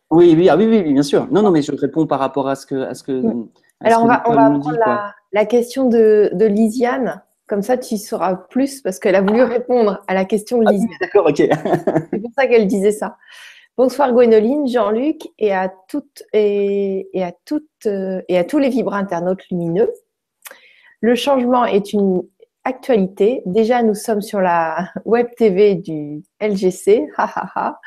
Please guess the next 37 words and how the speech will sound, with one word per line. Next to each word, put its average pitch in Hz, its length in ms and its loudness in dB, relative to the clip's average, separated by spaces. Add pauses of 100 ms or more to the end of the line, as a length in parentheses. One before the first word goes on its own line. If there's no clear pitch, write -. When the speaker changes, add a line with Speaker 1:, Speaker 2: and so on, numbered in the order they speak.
(1040)
Speaker 2:
L'amour 240 420 4
et 233 60 4
la 208 160 2
joie 226 300 2
sont 240 200 -6
contagieux. 208 800 -4
Merci 233 400 -4
pour 233 180 -4
vos 196 140 -2
beaux 233 160 0
partages. 240 760 -2
Belle 233 260 2
vibre 214 260 -2
à 185 100 -4
tous. 254 420 -10
Bisous 214 340 0
de 208 100 2
Belgique, 190 560 -2
Lisiane. 185 440 -4 (480)
Speaker 1:
Un 127 100 2
bisou 165 340 2
à 175 40 4
une 170 60 0
compatriote 139 560 -2
alors, 107 160 -6
puisque - 240 -20
moi, 110 140 -14
je - 240 -14
suis 127 240 -6
également 131 300 2
en - 20 2
Belgique 123 340 0
actuellement. 113 560 -8
Donc, 147 240 -12
euh. 214 80 -6
Speaker 2:
Ah, 359 300 -2
d'accord. 208 400 -12